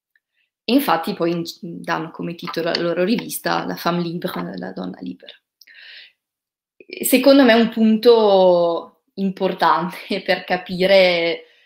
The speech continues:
qualcosa di questo agire politico che giustamente, eh, non si chiude in una dialettica, no? Anche su quello è proprio, mi pare,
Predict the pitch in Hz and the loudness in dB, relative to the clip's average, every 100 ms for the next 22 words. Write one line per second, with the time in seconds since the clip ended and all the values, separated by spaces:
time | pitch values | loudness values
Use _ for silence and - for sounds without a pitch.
0 | _ _ _ - 196 185 - 196 196 196 | _ _ _ 0 2 4 6 6 6 0
1 | 185 196 - 185 180 202 190 185 220 202 | -2 -6 -2 -2 -2 -2 -2 -2 -4 -4
2 | 190 190 190 190 185 175 170 196 180 180 | -6 -6 -6 -4 -6 -6 -8 -6 -6 -6
3 | 175 196 196 190 175 170 165 - _ _ | -6 -4 0 2 2 0 -4 -12 _ _
4 | _ _ _ _ _ _ - _ _ 185 | _ _ _ _ _ _ -20 _ _ -8
5 | 202 190 - - 208 202 190 214 202 185 | -4 -4 -4 -6 -6 -4 -4 -2 -2 0
6 | 180 180 170 170 170 170 - 165 170 175 | 0 0 0 -2 -4 -12 -10 -8 -6 -8
7 | - 180 185 - 165 170 175 - - 180 | -12 -14 -12 -10 -6 -6 -6 -14 -20 -20
8 | - 170 - - _ 165 - 170 165 165 | -12 -10 -10 -14 _ -16 -6 -4 -2 -4
9 | 175 180 | -6 -8